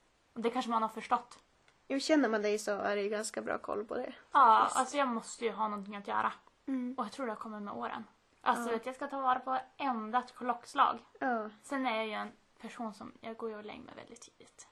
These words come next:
Speaker 2: Jo.
Speaker 1: Alltså helst typ mellan åtta och nio.
Speaker 2: Jo. Jag tänkte säga
Speaker 1: Så.
Speaker 2: bara, är du vaken efter tio, då är det ju någonting
Speaker 1: Ja,
Speaker 2: som
Speaker 1: så
Speaker 2: har hänt.
Speaker 1: man får ju inte ringa mig efter nio.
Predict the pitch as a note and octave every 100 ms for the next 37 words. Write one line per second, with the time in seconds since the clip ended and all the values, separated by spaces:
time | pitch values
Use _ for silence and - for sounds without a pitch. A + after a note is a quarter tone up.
0 | _ - D4 C4 C4+ - _ _ _ _
1 | _ _ _ _ _ - - A#3 A3 -
2 | A#3+ G#3 - - _ - _ _ _ -
3 | A3+ G3+ G3+ G3+ G3+ G3 G3 G3 - A3+
4 | G#3 G3+ G3+ - - - B3+ A#3 A#3 -
5 | _ A#3+ A#3 A3+ A#3+ A#3 A#3+ A3 G3 G#3+
6 | A#3+ A#3 G#3 G#3 G#3+ G3 A3+ G#3 B3+ A3+
7 | G3+ - F3+ F#3+ - B3+ A#3+ C4 A3+ A3+
8 | B3 C4+ B3 B3 B3+ B3 A#3+ C#4+ A#3 A#3+
9 | A#3 G#3 G#3 A3 G#3+ A3